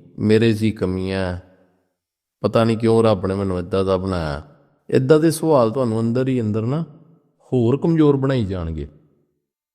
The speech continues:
ਮਜ਼ਬੂਤ ਬਣਨਾ ਆਪਾਂ, ਆਪਾਂ ਆਪਣੇ ਮਾਲਕ ਦੇ ਪਾਸੇ ਜਾਣਾ, ਉਹਨੇ ਬਾਂਹ ਫੜੀ ਹੋਈ ਸਾਡੀ। ਠੀਕ ਆ, ਵਕਤ ਲੱਗੇਗਾ ਥੋੜ੍ਹਾ ਜਿਹਾ ਤੁਹਾਨੂੰ, ਪਰ ਇਹ ਰੂਟੀਨ ਤੁਸੀਂ ਅਪਣਾਉਣਾ ਸ਼ੁਰੂ ਕਰ ਦੋਗੇ ਨਾ, ਕਿਸੇ ਵੱਲ ਨਾ ਵੇਖੋ, ਹੋਰ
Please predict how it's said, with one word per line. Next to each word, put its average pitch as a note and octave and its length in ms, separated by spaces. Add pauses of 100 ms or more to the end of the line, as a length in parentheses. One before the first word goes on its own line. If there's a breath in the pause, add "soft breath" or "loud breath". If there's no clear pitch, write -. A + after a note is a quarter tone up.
(880)
ਮਜ਼ਬੂਤ C3+ 480
ਬਣਨਾ D3 400
ਆਪਾਂ, D3 340 (440)
ਆਪਾਂ A#2 240
ਆਪਣੇ B2 200
ਮਾਲਕ A#2 340
ਦੇ A#2+ 120
ਪਾਸੇ A2 360
ਜਾਣਾ, G2+ 260
ਉਹਨੇ D#3+ 240
ਬਾਂਹ C3+ 260
ਫੜੀ B2 260
ਹੋਈ C3 100
ਸਾਡੀ। F#2+ 340 (600)
ਠੀਕ E3 320
ਆ, G3 60
ਵਕਤ D#3+ 300
ਲੱਗੇਗਾ E3+ 420
ਥੋੜ੍ਹਾ C#3 260
ਜਿਹਾ C3+ 100
ਤੁਹਾਨੂੰ, A#2+ 340 (540)
ਪਰ A#2+ 100 (120)
ਇਹ D3 180
ਰੂਟੀਨ C#3+ 460
ਤੁਸੀਂ C#3 320
ਅਪਣਾਉਣਾ A#2+ 400
ਸ਼ੁਰੂ A#2+ 260
ਕਰ G#2+ 180
ਦੋਗੇ G2 320
ਨਾ, G#2 240 (540)
ਕਿਸੇ A3+ 300
ਵੱਲ G#3 160
ਨਾ G#3 140
ਵੇਖੋ, C3+ 380
ਹੋਰ G2+ 300